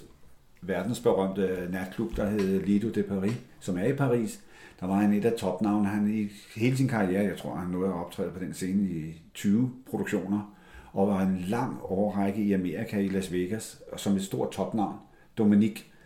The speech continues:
Øh, hans nummer var faktisk kun baseret på snydelommetyveri, hvis man kan kalde det det. Det var, han kunne stjæle en tegnebog, han kunne stjæle et armbåndsur, og så lavede han lidt trylletricks, og, men så det helt store clue, det var det her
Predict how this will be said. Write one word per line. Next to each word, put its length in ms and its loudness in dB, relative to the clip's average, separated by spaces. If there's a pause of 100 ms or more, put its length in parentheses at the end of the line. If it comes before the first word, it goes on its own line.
(380)
Øh, 100 0
hans 800 2
nummer 300 6
var 240 4
faktisk 300 -2
kun 140 4
baseret 400 0
på 460 4
snydelommetyveri, 920 4
hvis 160 -4
man 100 -2
kan 120 -2
kalde 240 2
det 100 0
det. 180 0 (560)
Det 160 6
var, 360 6 (240)
han 220 0
kunne 180 -2
stjæle 280 4
en 80 4
tegnebog, 500 2
han 80 2
kunne 100 -4
stjæle 220 0
et 60 2
armbåndsur, 580 0
og 240 -10
så 140 0
lavede 200 2
han 160 0
lidt 180 -2
trylletricks, 600 0
og, 140 -2
men 120 0
så 100 -2 (500)
det 100 0
helt 180 4
store 260 -2 (100)
clue, 260 -2
det 100 0
var 260 0
det 120 -2
her 200 -2